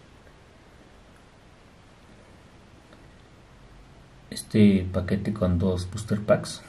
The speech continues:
uno de ellos de Evolving Skies, lo encontré en un Walgreens. Era el único que había. Este booster pack de Vivid Voltage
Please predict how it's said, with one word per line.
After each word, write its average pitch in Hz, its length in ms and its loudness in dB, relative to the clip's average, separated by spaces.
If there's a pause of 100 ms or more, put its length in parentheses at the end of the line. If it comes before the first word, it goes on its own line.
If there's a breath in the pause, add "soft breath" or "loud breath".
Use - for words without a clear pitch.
uno 104 200 8
de 95 100 4
ellos 95 180 0
de 92 60 0
Evolving 87 340 0
Skies, - 400 2 (1400)
lo 117 100 2
encontré 104 400 6
en 98 100 8
un 98 220 8
Walgreens. 110 600 2 (1300)
Era 113 180 4
el 95 120 4
único 107 420 6
que - 80 -6
había. 95 260 -8 (1300 soft breath)
Este 110 220 -2
booster 104 300 4
pack 104 260 0
de 85 280 0
Vivid 92 300 2
Voltage 107 600 -2